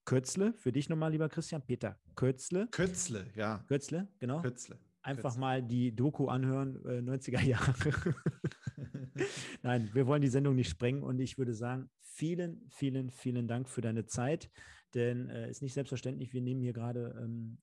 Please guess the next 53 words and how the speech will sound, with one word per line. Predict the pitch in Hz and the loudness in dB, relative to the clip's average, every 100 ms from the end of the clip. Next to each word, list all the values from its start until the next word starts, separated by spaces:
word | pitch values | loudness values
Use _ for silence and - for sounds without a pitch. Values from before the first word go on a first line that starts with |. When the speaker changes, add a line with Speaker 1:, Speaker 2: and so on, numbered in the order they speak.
| _ | _
Speaker 1:
einundzwanzig | - 127 135 131 - 123 127 127 110 | -8 -4 -2 -4 -6 -6 -6 -6 -8
Uhr | 123 127 120 | -4 -2 -2
haben | 120 | -2
wir | 113 | -2
gestartet, | 110 - 120 131 - | -2 -2 -4 -4 -4
an | 120 | -2
einem | 117 | -2
Sonntagabend | 120 131 117 127 127 131 | -2 -2 -4 -6 -8 -6
auf, | 127 127 - - | -6 -6 -10 -14
befinden | 107 - 131 123 | -12 -8 -6 -6
uns | 120 | -8
jetzt | 120 - | -10 -6
hier | 120 - | -6 -6
acht | 120 - | -10 -12
vor | - 113 113 - | -12 -8 -6 -6
elf | 113 127 131 - _ - - - | -4 -2 -4 -8 _ -20 -20 -10
ungefähr | 131 127 92 123 | -2 0 2 2
Speaker 2:
Wahnsinn. | 123 | 2
Speaker 1:
in | 120 | 2
der | 113 | 0
Zeit, | - 120 139 - - - - | 0 2 0 -2 -16 -14 -6
also | 120 117 127 | 0 4 4
sind | 110 131 | 4 2
dann | 123 117 | 2 0
doch, | 135 - - | -2 -4 -10
äh, | 127 127 | -8 -6
ein | 117 117 | -4 -4
wenig | 113 127 | -4 -4
länger | 147 143 | -4 -4
geworden. | 127 131 131 | -4 -4 -6
Ich | 117 | -6
denke | 127 113 | -6 -6
mal | 117 | -8
trotzdem | - 120 - 117 | -8 -10 -8 -8
auf | - | -8
der | 120 | -8
anderen | 117 113 | -6 -4
Seite, | 117 117 123 | -4 -4 -6
äh, | 127 117 110 | -6 -4 -4
sehr, | 101 123 | -2 -2
sehr | 131 131 | 0 -2
interessante | 120 120 - 123 123 | -4 -8 -8 -6 -4
Einblicke, | 120 117 120 123 - | -4 -4 -2 -4 -2
sehr, | 104 127 | 2 4
sehr | 120 120 - | 4 2 0
sympathischer | 117 117 120 - - 110 | -2 0 0 -2 -4 -4
Gast | 120 - 117 | -4 -6 -10
mit | 104 | -6
sehr | 127 123 | -4 -4
viel | 120 | -4
Ahnung | 113 127 143 | -6 -6 -6
auch | 127 | -6
dahinter. | 120 127 127 135 | -6 -6 -4 -6